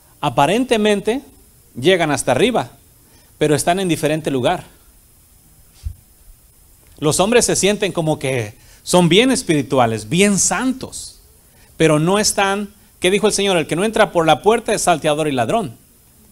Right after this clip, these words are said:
No entraron por la puerta, entraron, no entraron por la santidad pura donde tú eres perfecto en toda tu forma de conducta, sino entraron haciendo obras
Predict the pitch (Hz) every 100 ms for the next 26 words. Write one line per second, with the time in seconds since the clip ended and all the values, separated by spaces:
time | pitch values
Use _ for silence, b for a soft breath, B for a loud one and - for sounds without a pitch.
0 | b b b b b 139 170 202 190 180
1 | 214 233 160 143 117 - 127 - 113 113
2 | 165 185 214 - B 180 226 226 233 233
3 | 233 208 170 151 165 147 135 147 165 190
4 | 202 - 214 226 196 175 160 143 135 127
5 | 180 185 185 170 - - - - _ _
6 | _ - 139 - 180 - 170 139 170 170
7 | 156 170 180 170 180 180 175 196 208 B
8 | B B B B - 180 165 160 185 226
9 | 185 160 190 196 175 147 160 226 190 175
10 | 170 - -